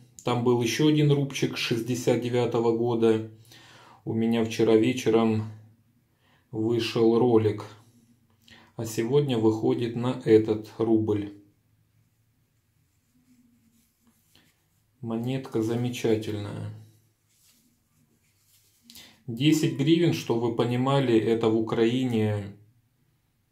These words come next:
цена буханки хлеба. Монета стоит гораздо дороже. Итак, а сейчас мы пройдемся по характеристикам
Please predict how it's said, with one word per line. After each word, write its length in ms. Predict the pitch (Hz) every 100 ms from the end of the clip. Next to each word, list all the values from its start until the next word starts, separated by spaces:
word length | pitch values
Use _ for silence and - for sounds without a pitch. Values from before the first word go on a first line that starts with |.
| _ _
цена 480 | - - 113 117 127
буханки 600 | 120 110 107 120 113 113
хлеба. 680 | 110 113 110 107 101 98 - _ _ _ _ _ _ _ _ _ _ _ _ _ _ _
Монета 460 | 117 113 127 139 113
стоит 560 | 107 120 120 117 107 - - _ _ _ _ _ _ _ _ _ _ _
гораздо 580 | 113 110 113 117 110 113
дороже. 540 | 113 117 110 101 101 98 - _ _ _ _ _ _ _ _ _ _ _ _ _ _ _ _ _ _ _ - - - - _
Итак, 500 | 113 - 151 127 -
а 200 | 117 113
сейчас 520 | 107 - 120 - 143
мы 140 | 139 131
пройдемся 720 | 131 135 135 131 123 120 117
по 220 | - 131
характеристикам 1200 | 123 135 127 120 147 170 170 120 113 113 107 -